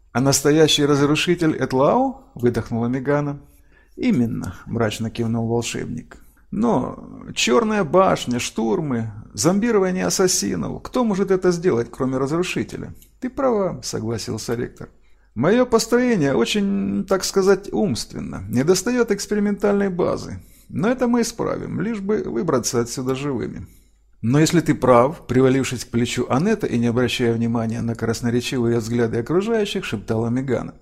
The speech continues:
«Если ты прав, зачем Этлау полез сюда, на рожон? Почему он уничтожает неупокоенных? Это же самое надежное оружие тьмы».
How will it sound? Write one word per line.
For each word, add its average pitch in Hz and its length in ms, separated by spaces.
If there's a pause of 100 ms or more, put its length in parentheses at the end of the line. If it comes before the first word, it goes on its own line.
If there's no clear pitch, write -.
«Если 233 240
ты 269 120
прав, - 460
зачем 127 580
Этлау 135 380
полез 123 340
сюда, 139 360
на 123 180
рожон? 180 420 (300)
Почему 254 460
он 127 160
уничтожает 131 640
неупокоенных? 135 800 (180)
Это 185 160
же 220 140
самое 190 360
надежное 180 500
оружие 175 280
тьмы». 185 340